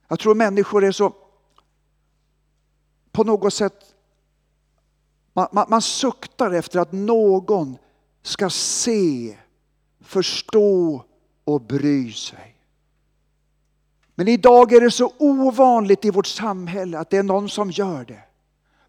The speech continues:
Alla rusar, alla vill ta, ta första platsen, alla vill liksom komma först på något sätt.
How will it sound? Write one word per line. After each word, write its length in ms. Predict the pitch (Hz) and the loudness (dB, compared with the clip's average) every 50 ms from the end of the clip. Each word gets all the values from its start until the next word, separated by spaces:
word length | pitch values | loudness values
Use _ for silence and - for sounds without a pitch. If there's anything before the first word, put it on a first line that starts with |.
| - - - | -12 -4 0
Alla 380 | - 262 247 226 226 240 247 | 2 2 4 4 4 4 4
rusar, 500 | 240 254 254 240 190 160 - - 135 127 - - - - | 4 4 4 2 0 -2 -6 -8 -8 -10 -12 -12 0 4
alla 380 | 247 240 226 226 240 254 254 | 6 6 6 6 6 4 4
vill 160 | 214 233 220 | 4 2 0
ta, 140 | 165 190 180 - - - - - | 0 -2 -6 -8 -10 -20 -10 -6
ta 120 | - 214 | -6 0
första 340 | - 220 202 - - 196 160 | 2 2 2 2 0 -4 -4
platsen, 380 | - 165 131 - - - 139 - - | -4 -8 -10 -8 -8 -8 -8 0 4
alla 400 | 285 311 285 269 262 262 254 220 | 6 8 8 8 6 4 4 4
vill 140 | 208 202 | 4 4
liksom 240 | 208 196 - 208 202 | 4 2 0 -2 -4
komma 320 | - - 190 196 185 180 170 | -2 0 0 0 0 0 -2
först 300 | - 165 151 - - - | -2 -4 -6 -6 -6 -6
på 100 | 143 143 | -4 -4
något 260 | 143 139 139 131 - | -4 -4 -6 -8 -10
sätt. 280 | 139 110 110 _ _ | -10 -14 -16 _ _